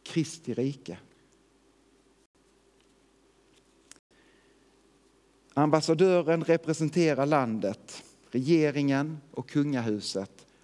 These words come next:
och faktiskt hela folket. Men vi är också som kristna,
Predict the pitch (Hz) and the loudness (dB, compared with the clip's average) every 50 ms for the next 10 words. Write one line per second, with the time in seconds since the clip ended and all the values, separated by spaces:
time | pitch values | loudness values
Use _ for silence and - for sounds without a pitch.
0 | _ - - - - - 151 139 135 - - 117 - - 127 123 127 113 104 101 | _ -10 -10 -8 -4 -2 -2 -2 -2 -4 -10 -10 -6 -2 -2 0 0 0 -2 -6
1 | - - 127 107 98 - - 92 95 - - - - _ _ _ - - _ _ | -4 -4 -4 -4 -4 -8 -10 -12 -12 -12 -14 -20 -20 _ _ _ -20 -20 _ _
2 | - - 120 123 120 120 156 156 151 151 160 170 165 - 127 135 123 104 - 143 | -10 -6 -6 -6 -2 0 2 2 2 2 2 0 -2 -2 -2 -2 -2 -2 -2 -4
3 | 139 - - - - - 120 113 107 104 104 - _ _ _ _ _ - - 127 | -6 -6 -14 -12 -8 -4 -4 -2 -4 -4 -6 -12 _ _ _ _ _ -10 -6 -6
4 | 123 117 - - 147 143 147 - - - - - 110 104 104 101 104 104 | -6 -6 -6 -4 -4 -4 -4 -4 -8 -14 -12 -10 -8 -6 -6 -6 -6 -8